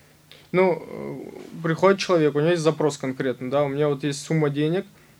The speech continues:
э, я хочу то-то, то-то. Во-первых, тут надо стратегию понять. В стратегии может быть несколько. Первая стратегия, он рассмотрит как инвестпроект, то есть где минимальный человеческий фактор. Он вложи-, как бы инвестировал деньги, поставил администратора условно,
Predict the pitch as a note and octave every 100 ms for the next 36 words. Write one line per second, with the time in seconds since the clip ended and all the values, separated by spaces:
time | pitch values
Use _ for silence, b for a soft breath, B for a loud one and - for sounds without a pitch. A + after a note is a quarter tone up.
0 | b - D3+ C#3+ C#3+ C#3+ D3 D3+ F3 F3
1 | D3+ E3+ D#3+ E3 D#3 D3+ C3+ B2 D#3 D#3
2 | D#3 F#3+ F#3 E3 D#3 D#3 D3 E3 C3 -
3 | B2 A#2+ A2+ C#3 C#3 F3 E3+ E3+ D#3 D3
4 | C#3+ D#3 C#3+ B2+ A#2+ A2+ E3+ E3+ D3 D3+
5 | C#3+ D#3 C3 C3 D3+ C3+ D3+ D3+ D#3+ D#3
6 | D#3 D3+ E3+ G#3 B3+ - D#3 C#3 D#3+ _
7 | b b - D#3 D3+ D#3 F3 F3 F3+ F#3
8 | E3 C#3+ D#3 D3+ - D3 C#3 B2+ A#2+ -
9 | C#3 C#3+ D3 D#3 D3 D#3 D3 D#3 D#3 D#3+
10 | D#3+ D#3 D3+ G#3+ A3+ F3+ C#3+ - D#3 C#3+
11 | D3 C#3+ F#3 G#3 E3+ D#3 F#3 D3+ C3+ C3